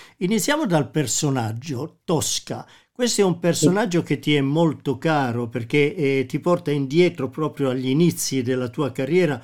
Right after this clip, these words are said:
quando studiavi in Italia e vincesti proprio il concorso Vissi d'Arte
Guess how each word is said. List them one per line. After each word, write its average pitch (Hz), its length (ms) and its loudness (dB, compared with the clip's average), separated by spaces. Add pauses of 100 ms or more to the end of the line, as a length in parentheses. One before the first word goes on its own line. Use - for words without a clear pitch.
(300)
quando 139 600 -2
studiavi 147 1080 0
in 143 100 0
Italia 131 680 -2 (280)
e 151 480 2
vincesti 160 840 0
proprio 139 600 -2
il 156 240 -2
concorso 170 920 0
Vissi 170 580 0
d'Arte 123 800 -6